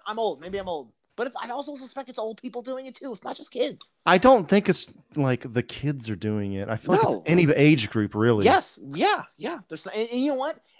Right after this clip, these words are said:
Speaker 1: It's, I think at the base, and this may be a larger discussion, but I feel like it's cool now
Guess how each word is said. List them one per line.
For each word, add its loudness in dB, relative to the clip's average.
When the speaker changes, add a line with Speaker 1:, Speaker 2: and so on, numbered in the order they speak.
Speaker 1:
It's, -6
I -2
think -10
at 0
the -2
base, -4
and -6
this -8
may -2
be -10
a 0
larger -2
discussion, -8
but -6
I 0
feel -4
like -6
it's -4
cool -2
now -8